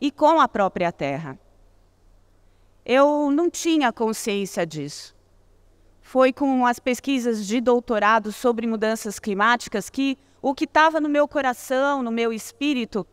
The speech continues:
pôde vir à minha mente, à minha consciência. Eu comecei, então, a fazer, como missão mesmo, uma interlocução, uma conexão entre o movimento global sobre direitos da natureza e o Brasil.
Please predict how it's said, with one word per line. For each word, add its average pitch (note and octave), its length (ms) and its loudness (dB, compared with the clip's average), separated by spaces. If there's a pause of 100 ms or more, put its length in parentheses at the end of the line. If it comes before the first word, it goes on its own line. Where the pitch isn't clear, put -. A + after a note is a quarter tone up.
(240)
pôde C4 380 0
vir C4+ 280 0
à C4 60 2
minha A#3+ 240 0
mente, G#3 400 -4
à G3+ 40 -4
minha G#3+ 240 -2
consciência. F3 760 -6 (840)
Eu A#3 120 0
comecei, D4+ 400 0
então, E4 280 2
a D4+ 100 4
fazer, C4 840 0
como D4 260 -4
missão D#4 540 0
mesmo, B3+ 640 -2 (180)
uma C#4 220 0
interlocução, C#4 840 0
uma A#3+ 180 0
conexão C#4 760 -4 (280)
entre E4 360 0
o D#4 60 0
movimento C4 580 -2
global A3+ 520 2
sobre A3+ 380 -4
direitos A3 360 -4
da G#3+ 100 -2
natureza A3+ 720 -2 (320)
e B3+ 180 0
o - 20 0
Brasil. G#3 640 2